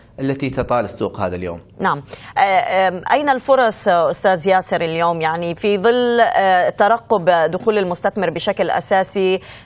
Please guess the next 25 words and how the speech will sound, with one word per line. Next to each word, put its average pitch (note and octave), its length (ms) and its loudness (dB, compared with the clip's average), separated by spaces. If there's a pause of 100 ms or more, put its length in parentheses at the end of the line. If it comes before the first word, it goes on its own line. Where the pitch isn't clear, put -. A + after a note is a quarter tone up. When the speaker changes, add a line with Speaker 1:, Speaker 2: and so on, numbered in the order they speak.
Speaker 2:
آه، F#3 140 6
بيونيو G3 560 0
القادم F3 440 0
أو D#3+ 100 2
منتصف F#3 500 -4
يونيو F3+ 260 0
القادم، E3+ 560 0 (100)
أين B3 280 0
ترى A3 180 2
ال-، F#3+ 140 2
الفرص F#3+ 580 0
بالنسبة F#3+ 420 -4
للمستثمر A#3+ 640 0
المحلي A3 500 0
على E3 220 2
الأقل E3 440 -2
اليوم؟ C#3+ 380 -4 (1800)
Speaker 1:
طيب، F2+ 220 -6 (240)
في - 80 -10
البداية C3+ 460 0
حينما A2 300 -6
نتحدث B2+ 360 -8
عن A2+ 80 -4
المستثمر A#2+ 380 -8
الأجنبي A#2 500 -6